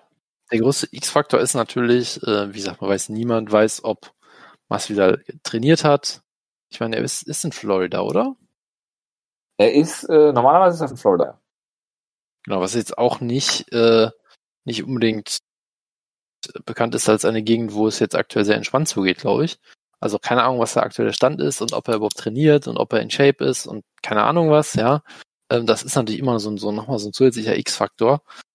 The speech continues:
Speaker 1: Ähm, auch so fänd ich's halt einen schwierigen Kampf zu tippen, weil, äh, ich halte eigentlich ja immer sehr, sehr große Stücke auf, ähm, auf Masvidal,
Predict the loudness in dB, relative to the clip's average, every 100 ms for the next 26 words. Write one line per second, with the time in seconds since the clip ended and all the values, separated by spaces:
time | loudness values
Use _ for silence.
0 | _ 0 2 2 -4 -10 _ _ _ _
1 | -6 -4 0 0 2 2 2 0 0 0
2 | 0 2 0 -4 -6 -8 -14 -6 -6 -4
3 | -4 0 4 6 6 6 2 -2 -2 -4
4 | -4 -2 -2 -2 -2 -2 -2 -2 -4 -4
5 | -2 -2 -2 -4 -6 -4 0 2 2 0
6 | -6 -12 -12 -12 -14 -10 -10 -8 -2 4
7 | 4